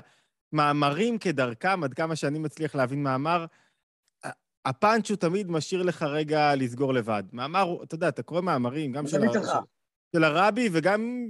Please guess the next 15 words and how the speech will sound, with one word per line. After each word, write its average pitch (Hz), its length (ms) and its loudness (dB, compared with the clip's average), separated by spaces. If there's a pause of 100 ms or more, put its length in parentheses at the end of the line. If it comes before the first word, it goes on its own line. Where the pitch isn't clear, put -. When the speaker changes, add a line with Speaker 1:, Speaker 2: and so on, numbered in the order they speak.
Speaker 1:
של 233 220 -4
כל 269 200 2
אדמו"רי 202 300 0
חב"ד, 175 280 -4
ובכלל, 269 440 0
מה, 196 180 -2
אתה 180 120 -10
יודע, 190 200 2 (340)
מאמר 185 380 2
ח-, 175 320 0
חסידי 165 440 -2
עמוק, 151 320 0
הוא 156 100 -8
משאיר 202 360 -4
לך 208 280 0